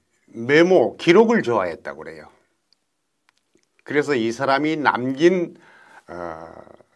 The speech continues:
북한 공산화 과정 기록들이 있어요. 그 기록이 스티코프의 일기입니다.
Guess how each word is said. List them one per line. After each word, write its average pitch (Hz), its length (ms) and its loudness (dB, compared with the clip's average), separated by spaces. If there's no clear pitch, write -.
북한 156 460 -6
공산화 139 680 -2
과정 117 520 -2
기록들이 180 600 -2
있어요. 82 340 -12
그 196 380 -2
기록이 151 680 -4
스티코프의 - 720 -8
일기입니다. 113 640 -8